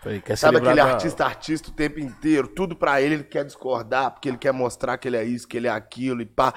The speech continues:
Speaker 2: pra depois,
Speaker 1: Tem
Speaker 2: pra
Speaker 1: um ponto
Speaker 2: depois
Speaker 1: de
Speaker 2: vir
Speaker 1: vista,
Speaker 2: com
Speaker 1: né?
Speaker 2: contrapartida, sacou? Eu achava que ele, antes eu
Speaker 1: Uhum.
Speaker 2: achava isso, que ele era o cara que vinha, falava uma parada
Speaker 1: Uhum.
Speaker 2: polêmica e depois provava na arte outra coisa. Depois eu comecei a achar que era marketing,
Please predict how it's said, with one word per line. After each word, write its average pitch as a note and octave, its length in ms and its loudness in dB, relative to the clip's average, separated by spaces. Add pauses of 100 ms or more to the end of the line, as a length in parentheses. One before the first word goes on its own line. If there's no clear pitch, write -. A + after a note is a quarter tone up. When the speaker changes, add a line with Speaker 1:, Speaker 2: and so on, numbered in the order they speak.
(160)
Speaker 2:
pra C3+ 140 0
depois, C3+ 320 -2
Speaker 1:
Tem - 80 -20 (220)
Speaker 2:
pra B2+ 100 0
Speaker 1:
um C3 80 4
ponto - 20 0 (100)
Speaker 2:
depois C#3+ 260 2
Speaker 1:
de C3+ 60 -4
Speaker 2:
vir D#3 100 2
Speaker 1:
vista, D#3+ 160 2
Speaker 2:
com D3+ 80 6
Speaker 1:
né? C#3+ 60 2
Speaker 2:
contrapartida, D3 1040 2
sacou? B2+ 340 4
Eu C3+ 60 12
achava C3+ 320 6
que D3 100 -6
ele, C3+ 220 2
antes D#3 260 8
eu D#3+ 80 8
Speaker 1:
Uhum. D3+ 60 10
Speaker 2:
achava D3 320 6
isso, B2 180 -2
que B2 80 -2
ele B2 80 4
era B2 100 2
o A#2 40 -8
cara B2 200 0
que B2 140 -6
vinha, C3 460 -6 (520)
falava B2+ 440 4
uma B2+ 100 4
parada B2 380 4
Speaker 1:
Uhum. A2+ 40 -8
Speaker 2:
polêmica C3+ 520 4
e - 20 -4
depois C#3 400 2
provava C3+ 640 4
na C3 140 4
arte A2+ 640 0
outra A2 280 -4
coisa. F#2+ 420 -10 (580)
Depois G#3 280 0
eu A3 40 -6
comecei G3 360 2
a - 20 8
achar D#3 240 4
que D#3 100 -6
era F3 140 10
marketing, C3 680 -2